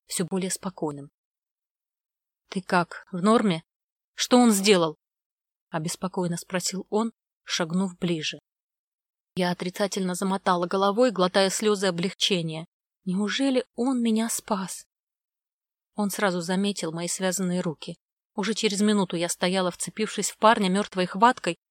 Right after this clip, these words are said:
слушая, как он вызывал наряд полиции.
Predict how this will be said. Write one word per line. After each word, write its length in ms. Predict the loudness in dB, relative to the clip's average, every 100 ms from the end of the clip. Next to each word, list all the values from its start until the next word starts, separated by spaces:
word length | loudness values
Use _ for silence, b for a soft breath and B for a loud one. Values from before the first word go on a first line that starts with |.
| _ _
слушая, 500 | -6 -2 0 2 0
как 240 | 0 0
он 140 | 0 0
вызывал 400 | 0 0 2 2
наряд 320 | 2 0 -2 -2
полиции. 600 | -2 -2 -6 -10 -12